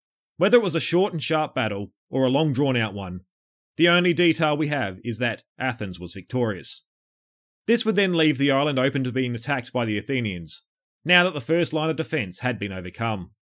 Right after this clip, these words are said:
The Athenians were able to land on the island, where they would then settle into a siege, as the people of Thassos would fall back within their city walls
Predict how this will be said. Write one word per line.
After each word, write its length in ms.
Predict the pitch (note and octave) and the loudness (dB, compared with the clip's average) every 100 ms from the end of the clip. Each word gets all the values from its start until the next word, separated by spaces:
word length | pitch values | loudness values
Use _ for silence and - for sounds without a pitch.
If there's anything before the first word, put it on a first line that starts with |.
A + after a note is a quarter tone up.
| _ _ _ _ _ _ _ _ _ | _ _ _ _ _ _ _ _ _
The 60 | F3+ | -2
Athenians 380 | F3 G#3+ B3+ G3+ | 0 0 0 0
were 100 | G3 | 2
able 120 | F#3+ | 2
to 100 | D#3 | 2
land 240 | E3 D#3+ F3+ | 0 2 0
on 80 | |
the 100 | F3+ | 0
island, 420 | D3+ A2+ G2+ G2 - _ | 0 0 -2 -8 -14 _
where 100 | - | -4
they 80 | C#3 | 0
would 180 | C#3 B2 | 2 2
then 200 | E3+ E3+ | 0 0
settle 260 | - D#3+ C3 | 0 0 0
into 200 | A#2+ G#2+ | -4 -4
a 40 | |
siege, 560 | - C#3 A2+ F#2 - - _ _ - | -2 0 0 -2 -8 -16 _ _ -6
as 140 | C3 | -4
the 80 | B2+ | -2
people 300 | B2 E3 E3 | 2 2 2
of 80 | C#3 | -2
Thassos 460 | D#3 B2+ A#2 G2 | -2 0 -2 -4
would 140 | A2+ A2 | -8 -4
fall 180 | D3+ C3 | -2 0
back 220 | C3 A#2 | -2 -2
within 260 | A#2+ B2 | -2 0
their 100 | B2 | -2
city 260 | A#2 A#2+ C3 | -2 0 0
walls 440 | A#2+ G2 E2 - | 2 -2 -4 -12